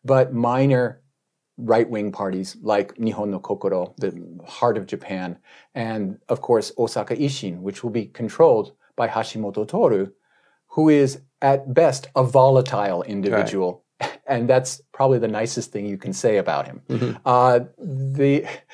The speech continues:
Speaker 1: the, he probably doesn't see that as a very inviting prospect. So he's set his goals very low.
Speaker 2: Sure.
Speaker 1: And, and half of the seats that are up, there are a hundred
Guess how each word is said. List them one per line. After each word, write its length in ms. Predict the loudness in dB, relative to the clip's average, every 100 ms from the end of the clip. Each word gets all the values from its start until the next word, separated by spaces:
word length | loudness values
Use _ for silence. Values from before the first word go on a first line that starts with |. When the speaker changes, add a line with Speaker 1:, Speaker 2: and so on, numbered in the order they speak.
| -20 -20 _
Speaker 1:
the, 200 | 0 0
he 300 | 0 -2 -2
probably 320 | 2 4 6
doesn't 340 | 6 4 2 -4
see 220 | -4 0
that 280 | 2 0 -2
as 160 | -4
a 60 | -4
very 440 | 0 4 4 2 -4
inviting 460 | -6 0 0 -2 -6
prospect. 580 | -4 -4 -4 -8 -10
So 160 | -2 0
he's 200 | 0 -2
set 200 | -2 -2
his 200 | 0 -4
goals 440 | -8 -2 0 0 -4
very 520 | -2 4 4 4 0
low. 380 | -4 -6 -8 -12
Speaker 2:
Sure. 380 | 0 2 2 -2
Speaker 1:
And, 160 | 0 2
and 400 | 2 2 0 -4 -18 _ -12 -12 -16 -20 _ _
half 340 | -4 0 2
of 80 | 0
the 60 | -2
seats 300 | 0 -2 0
that 120 | 2
are 100 | 2
up, 120 | 2
there 100 | 2
are 40 | 0
a 20 |
hundred 560 | 0 0 0 0 -6